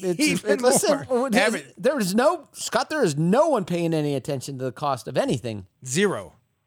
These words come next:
Speaker 2: I mean, theyve already
Speaker 1: Just
Speaker 2: deferred.
Speaker 1: give it
Speaker 2: You don't have
Speaker 1: away.
Speaker 2: to pay your taxes
Speaker 1: Give
Speaker 2: until
Speaker 1: it away.
Speaker 2: July fifteenth.
Speaker 1: Give it away. Give it away.
Speaker 2: And, um, yeah, there's al-, we've already got almost th-, three trillion, two and a half trillion dollars, and the new
Speaker 1: Seven to eight by the time we're done. So I appreciate the call.
Speaker 2: Yeah, thanks, Larry.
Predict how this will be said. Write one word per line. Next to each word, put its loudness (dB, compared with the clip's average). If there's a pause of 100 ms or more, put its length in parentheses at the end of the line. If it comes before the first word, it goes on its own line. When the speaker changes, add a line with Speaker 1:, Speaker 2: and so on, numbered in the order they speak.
(360)
Speaker 2:
I -8
mean, -2
theyve 2
already 2
Speaker 1:
Just -4
Speaker 2:
deferred. 4
Speaker 1:
give 4
it 4
Speaker 2:
You 6
don't 4
have 2
Speaker 1:
away. -2
Speaker 2:
to -8
pay 0
your -2
taxes -4
Speaker 1:
Give -2
Speaker 2:
until 0
Speaker 1:
it 0
away. 2
Speaker 2:
July -2
fifteenth. -12
Speaker 1:
Give -2
it 0
away. 2
Give -4
it -2
away. 0 (100)
Speaker 2:
And, -10
um, -12 (400)
yeah, -4
there's 0
al-, 2
we've 0
already 0
got 2
almost -4
th-, -16 (580)
three -6
trillion, -2
two -6
and -2
a 0
half -4
trillion -4
dollars, -2 (240)
and -4
the 0
new 0 (400)
Speaker 1:
Seven -4
to 2
eight -2
by -6
the -14
time -10
we're -12
done. -12 (520)
So -6
I -2
appreciate -2
the -8
call. -4
Speaker 2:
Yeah, -14 (120)
thanks, -20
Larry. -20